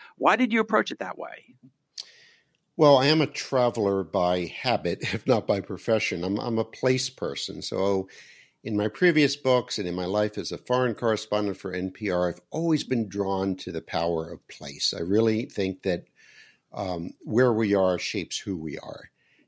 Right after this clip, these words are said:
Speaker 2: And so these philosophers didn't just think of their ideas in a vacuum. So Nietzsche,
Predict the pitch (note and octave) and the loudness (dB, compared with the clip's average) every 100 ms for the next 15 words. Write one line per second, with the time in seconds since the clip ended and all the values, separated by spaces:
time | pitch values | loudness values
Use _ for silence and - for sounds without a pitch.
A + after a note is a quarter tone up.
0 | _ - B2 B2+ - D3+ E3 - F3 A#3 | _ -2 0 0 2 2 0 0 2 2
1 | - D3 C#3 G2 C#3 C3 A#2+ A#2+ G#2+ - | 0 0 0 2 2 2 -2 -4 -6 -6
2 | - B2+ C3+ C3 G2+ G#2 G2+ F#2+ F2+ G2 | -6 -2 0 -2 0 2 2 2 0 0
3 | F2+ E2+ - E2 E2 F2 F#2 - D#2 D2 | 0 -2 -6 -10 -4 -2 -2 -4 -8 -8
4 | D2 - _ _ _ - - A2+ G#2 G#2 | -10 -12 _ _ _ -12 -2 0 2 0
5 | A#2 - | -2 2